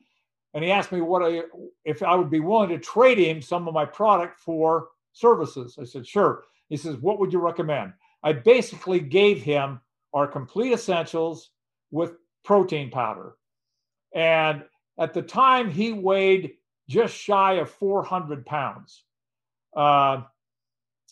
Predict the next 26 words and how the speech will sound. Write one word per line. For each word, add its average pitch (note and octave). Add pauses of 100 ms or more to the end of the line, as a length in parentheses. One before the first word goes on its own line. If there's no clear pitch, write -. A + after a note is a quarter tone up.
(480)
when G#3+
he A3
left, G#3
I A3+
didn't A3+
get F3+
to D#3+
see G#3
him F3+
for D3+
a, D#3 (120)
a F3
literally E3+
a C#3+
year. D#3+
And D3
I D#3 (300)
met F#3
him A#3+
at F#3
a, D#3
at D3
a, C3 (520)
a C3+
convention, D3 (720)
and D#3+